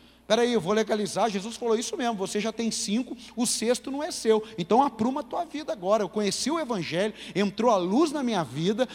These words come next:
eu sou uma nova criatura, eu vou seguir em frente." Agora, peraí. Peraí.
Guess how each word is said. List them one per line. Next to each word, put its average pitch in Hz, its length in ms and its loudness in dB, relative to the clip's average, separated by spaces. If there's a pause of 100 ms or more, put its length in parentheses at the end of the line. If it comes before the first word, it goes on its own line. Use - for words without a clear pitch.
(120)
eu 185 120 2
sou 247 180 2
uma 240 140 0
nova 269 420 4
criatura, 247 640 0 (220)
eu 196 100 8
vou 190 160 2
seguir 254 280 -6
em 370 100 -8
frente." 277 480 -2 (160)
Agora, 147 480 0
peraí. 196 840 -2 (1600)
Peraí. 190 640 -10